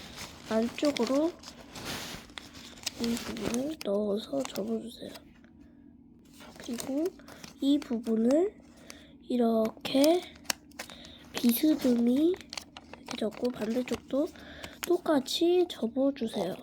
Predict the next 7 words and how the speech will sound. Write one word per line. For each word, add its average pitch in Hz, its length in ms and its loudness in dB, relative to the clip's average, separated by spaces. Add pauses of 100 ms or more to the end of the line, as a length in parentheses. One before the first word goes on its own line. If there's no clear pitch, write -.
(140)
그리고 226 280 0 (520)
이 247 60 -8
부분도 226 560 -4
올려주세요. 240 840 -2 (960)
그리고 233 520 -6 (520)
이 269 60 -6
부분을 247 680 -2